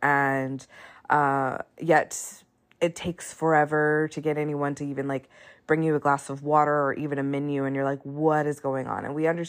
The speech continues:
I understand that, you know, lo-, there can be low staff, and I can understand why there, the reasonings behind certain things, but you kinda get a feeling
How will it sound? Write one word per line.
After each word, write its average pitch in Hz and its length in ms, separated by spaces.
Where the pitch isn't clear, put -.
I 165 160
understand 143 640
that, 139 580
you 139 100
know, - 100
lo-, 185 320
there 170 200
can 160 200
be 143 460
low 180 240
staff, 135 460
and 147 100
I 156 60
can 156 140
understand 156 500
why 156 240
there, 156 400
the 156 120
reasonings 156 580
behind 143 520
certain 139 440
things, 165 440
but 185 320
you 190 100
kinda 269 500
get - 560
a 175 80
feeling 147 920